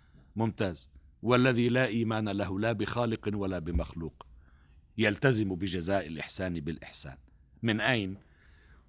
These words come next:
إذن لو كان التحسين والتقبيح شرعيين، لوجب أن ينحصر هذا الناتج بمن آمن بالشرع نفسه.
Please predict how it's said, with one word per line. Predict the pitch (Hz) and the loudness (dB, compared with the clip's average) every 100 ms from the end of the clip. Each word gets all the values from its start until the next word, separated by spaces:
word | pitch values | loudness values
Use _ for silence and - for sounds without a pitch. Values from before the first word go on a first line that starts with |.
| _ - - _ _ - - - _ - - - _ _ - - - - | _ -20 -20 _ _ -20 -20 -20 _ -20 -20 -20 _ _ -20 -20 -14 -8
إذن | 85 73 58 71 - - - - | -6 -6 -12 -20 -20 -20 -20 -8
لو | 87 98 92 | 0 0 0
كان | - 110 101 | 2 2 2
التحسين | 92 - 87 - - 104 95 | -2 -4 -10 -6 -4 -2 0
والتقبيح | 87 87 - - 82 76 92 90 85 | 0 -2 -4 -10 -10 -4 -2 -2 -4
شرعيين، | - 107 98 80 80 73 73 90 123 _ _ _ _ - - _ _ - - _ _ - - - | -4 -4 -4 -4 -4 -6 -6 -6 -8 _ _ _ _ -20 -20 _ _ -20 -20 _ _ -20 -20 -10
لوجب | 92 92 101 113 92 78 | -2 0 4 2 2 -4
أن | 82 78 95 | -6 -6 -4
ينحصر | 85 80 78 - 90 87 78 | -4 -6 -6 -4 -4 -4 -6
هذا | 73 92 82 69 | -4 -4 -4 -6
الناتج | 71 73 98 117 123 110 143 165 - _ _ - | -10 -6 -6 -4 -6 -4 -4 -8 -12 _ _ -6
بمن | 107 104 87 80 | 0 0 -2 -4
آمن | 101 107 76 71 71 | -2 -2 -2 -6 -8
بالشرع | 90 - 127 123 107 | -8 -8 -8 -6 -4
نفسه. | 131 139 - 117 | -4 -6 -8 -8